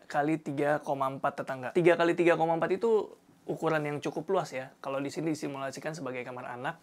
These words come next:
dan di sini udah kayak di hotel-hotel nih tetangga. Ya,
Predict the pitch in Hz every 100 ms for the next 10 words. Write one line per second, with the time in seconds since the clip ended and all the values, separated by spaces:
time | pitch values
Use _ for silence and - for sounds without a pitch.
0 | 147 156 160 151 165 170 156 180 - -
1 | - - 143 160 165 160 160 170 165 180
2 | 185 175 165 156 160 147 - - - -
3 | 165 160 156 151 147 139 131 131 127 127